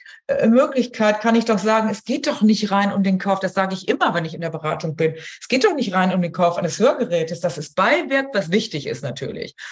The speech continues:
Du brauchst eine gute Technik, äh, die dir hilft, dein Gehör, äh, also die, den Verlust auszugleichen. Doch am Ende geht es doch um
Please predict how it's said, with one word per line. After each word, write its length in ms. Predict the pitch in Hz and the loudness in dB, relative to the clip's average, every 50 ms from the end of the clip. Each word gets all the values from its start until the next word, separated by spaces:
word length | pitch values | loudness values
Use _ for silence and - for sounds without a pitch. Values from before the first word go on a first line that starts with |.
| - - | -10 -6
Du 80 | 175 156 | -4 -2
brauchst 380 | 147 165 214 262 339 339 - | 0 2 2 2 0 0 -4
eine 100 | 285 214 | -6 -6
gute 300 | 180 233 269 262 254 196 | -2 -2 -2 -2 -2 -4
Technik, 760 | - - - 185 156 - - 175 160 - - 175 - - - - - - - - - - - - - | -6 -2 0 0 0 0 0 -2 -2 -2 -4 -6 -8 -8 -10 -12 -12 -14 -14 -14 -14 -14 -14 -6 -2
äh, 400 | 185 190 180 180 139 147 143 180 | 0 2 2 2 2 0 -2 -2
die 160 | 190 226 196 | -4 -4 -2
dir 160 | 190 220 208 | 0 0 0
hilft, 480 | 196 185 220 214 202 180 - - - - | 0 0 0 0 0 -2 -4 -4 -4 -2
dein 200 | 170 175 180 165 | -2 0 -2 -2
Gehör, 600 | 175 170 170 190 190 190 190 190 185 190 - - | -4 -4 -2 0 2 2 2 2 0 0 -2 -2
äh, 320 | 185 175 175 180 170 170 - | 0 0 2 2 2 2 0
also 180 | - 180 170 170 | -2 -4 -6 -8
die, 160 | 156 170 165 | -10 -12 -10
den 140 | 170 170 151 | -8 -4 -2
Verlust 340 | - 180 180 214 208 - - | 0 2 2 2 2 2 2
auszugleichen. 800 | 170 185 180 - - 151 131 139 135 131 131 131 147 143 135 - - - - - - | 2 2 0 -2 -6 -8 -4 -2 -2 -2 -2 -4 -6 -10 -10 -12 -16 -20 -20 -6 -4
Doch 120 | - - 160 | -2 0 0
am 140 | 170 147 - | -2 0 2
Ende 300 | - 185 247 302 311 269 | 4 4 4 4 2 0
geht 160 | 190 208 180 | -2 0 -2
es 80 | 202 196 | 0 0
doch 140 | - 175 185 | 0 0 0
um 100 | 180 | -2